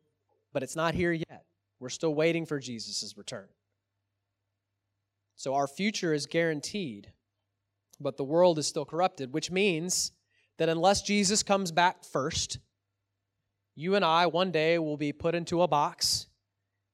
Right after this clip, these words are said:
and we'll be lowered six feet into the ground.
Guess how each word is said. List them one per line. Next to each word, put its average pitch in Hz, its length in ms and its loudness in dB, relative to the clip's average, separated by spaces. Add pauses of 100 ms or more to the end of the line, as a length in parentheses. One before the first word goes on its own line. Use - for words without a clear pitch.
(120)
and 143 120 -10
we'll 147 100 -2
be 156 140 0
lowered 160 400 2
six - 300 -4
feet - 520 -8 (460)
into 147 240 -8
the 151 60 -12
ground. 160 560 -4